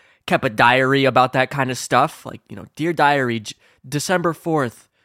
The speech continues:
watched a new episode of Aqua Teen. It was funny as hell." Unfortunately, I don't have that documentation, but this is one I am very familiar with, one that I've always loved. And spoiler alert, I still love it.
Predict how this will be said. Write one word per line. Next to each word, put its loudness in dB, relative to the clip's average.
watched 0
a -8
new 0
episode -2
of -2
Aqua 2
Teen. -6
It -2
was -4
funny -2
as -4
hell." 2
Unfortunately, 2
I 6
don't 2
have 4
that 0
documentation, 0
but 0
this -6
is 0
one 2
I 0
am -2
very 0
familiar -2
with, -4
one 0
that -2
I've 0
always 0
loved. 2
And -6
spoiler 2
alert, 0
I 4
still 0
love 2
it. -6